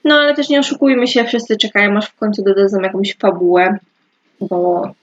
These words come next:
w sumie nie pamiętam, kiedy ostatnio była fabuła dodana do gry. Dawno. I wszyscy czekają na tą fabułę po prostu, żeby w końcu dodali tą fabułę, no nie? Także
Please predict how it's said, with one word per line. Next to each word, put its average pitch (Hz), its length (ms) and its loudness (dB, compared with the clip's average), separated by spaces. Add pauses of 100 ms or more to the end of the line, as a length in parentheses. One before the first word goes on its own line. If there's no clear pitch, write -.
w - 140 -20
sumie 196 220 2
nie 196 140 2
pamiętam, 190 320 -2
kiedy 185 180 -4
ostatnio 190 360 -8
była 185 200 -4
fabuła 208 460 0
dodana 180 360 -4
do 208 120 -8
gry. - 280 -2 (1800)
Dawno. 180 540 -2 (960)
I - 60 -2
wszyscy 269 280 0
czekają 214 340 2
na 196 100 -4
tą 202 140 -6
fabułę 202 420 2
po 196 120 -6
prostu, - 340 -6
żeby 196 320 -2
w - 100 -20
końcu 196 320 -2
dodali 190 380 -2
tą 180 160 -10
fabułę, 202 440 -6
no 214 100 -6
nie? 220 220 -2 (1800)
Także 226 640 0